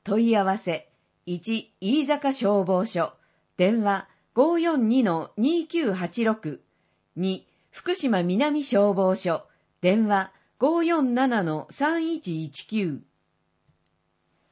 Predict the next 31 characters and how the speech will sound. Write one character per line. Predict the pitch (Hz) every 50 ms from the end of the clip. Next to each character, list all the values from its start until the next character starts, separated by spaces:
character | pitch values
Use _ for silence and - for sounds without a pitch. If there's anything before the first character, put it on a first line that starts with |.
| _ _ _ _ _ _ -
歴 | - 180 196 220 - 339 330
史 | - 349 320 269
人 | 302 330 311 302 285
材 | 214 208 202 190 180 170
養 | 180 190 226 254 -
成 | - - 240 226 220
講 | 220 - 214 196 175 156
座。 | - 135 131 - - _ _ _ _ _ _ _ _ _ _ _ _ _ _ _ _ _ -
内 | 151 170 180 196 226 233 220
容、 | 220 202 190 175 165 147 135 - _ _ _ _ _ _ _ _ _ _ _ _ _ -
文 | 202 240 294 339 330
化 | 330 330 311
財 | 262 277 254 233 220
の | 220 220
保 | 262 277
護 | 269 240 196
や | 180 170 160 160 - - -
啓 | - 196 254 294 302
発 | 302 302 285 - 269 277 269
を | 269 254
行 | 233 226 233 277
う | 262 262 262 254 247 202
人 | 175 208 262 254 240
材 | 220 254 240 240 240 240
を | 233 226
養 | 202 190 190 208 226
成 | 269 - 233 226 214 208
す | - - 220
る | 202 202
講 | - - 151 170 165 165
座。 | 139 151 156 156 -